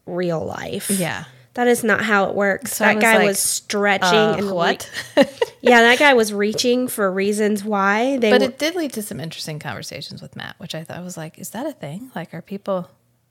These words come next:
Speaker 2: like, mad at each other for doing that?" I would,
Speaker 1: No.
Speaker 2: I can't imagine it would be.
Speaker 1: No.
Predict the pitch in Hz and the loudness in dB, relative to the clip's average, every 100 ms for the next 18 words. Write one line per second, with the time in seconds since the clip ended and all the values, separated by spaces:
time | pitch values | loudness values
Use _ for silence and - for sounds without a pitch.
0 | _ _ - 160 - 135 143 190 226 - | _ _ -18 -16 -12 -10 -8 -8 -10 -6
1 | 226 254 277 311 302 _ _ _ _ - | -6 -6 -6 -10 -12 _ _ _ _ -10
2 | 175 165 214 247 - 214 220 269 208 120 | -8 -4 -6 -4 -2 0 2 2 2 -2
3 | 95 - _ _ _ 190 - 254 175 156 | -6 -14 _ _ _ -14 -8 -6 -4 -6
4 | 170 151 - 160 - - 254 247 277 269 | -8 -10 -12 -14 -14 -10 0 4 4 2
5 | 117 - | -2 -8